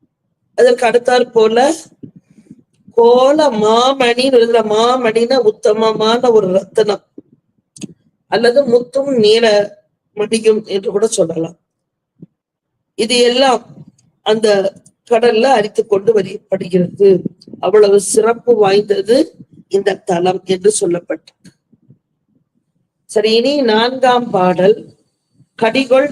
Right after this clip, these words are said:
கூவிளம் மத்தம் கமல் சடை நெடுமுடிக்கு அணிவர், பொடிகள் பூசிய மார்பின் புனைவர், நல் மங்கையோர் பங்கர், கடிகொள் நீடொலி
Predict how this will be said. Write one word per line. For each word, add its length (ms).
கூவிளம் 600
மத்தம் 540
கமல் 400
சடை 320
நெடுமுடிக்கு 840
அணிவர், 420
பொடிகள் 440
பூசிய 640
மார்பின் 680
புனைவர், 520
நல் 300
மங்கையோர் 760
பங்கர், 520
கடிகொள் 540
நீடொலி 580